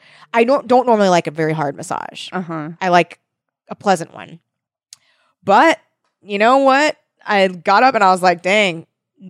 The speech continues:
Speaker 1: all the knots in my shoulder are gone." Like,
Speaker 2: Well, that's good.
Speaker 1: it worked.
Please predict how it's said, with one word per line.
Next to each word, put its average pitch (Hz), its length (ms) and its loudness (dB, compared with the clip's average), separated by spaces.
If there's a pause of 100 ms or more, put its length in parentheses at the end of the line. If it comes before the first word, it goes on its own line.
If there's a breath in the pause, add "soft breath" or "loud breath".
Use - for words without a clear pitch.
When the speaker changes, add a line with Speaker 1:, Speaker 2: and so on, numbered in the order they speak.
(100)
Speaker 1:
all 214 280 6
the 226 80 0
knots 190 320 0
in 233 60 -12
my 233 100 2
shoulder 226 320 2
are 196 160 0
gone." 175 800 0
Like, 190 320 -2
Speaker 2:
Well, 170 120 -10
that's 254 180 -10
good. 175 220 -4
Speaker 1:
it 208 100 2
worked. 190 520 2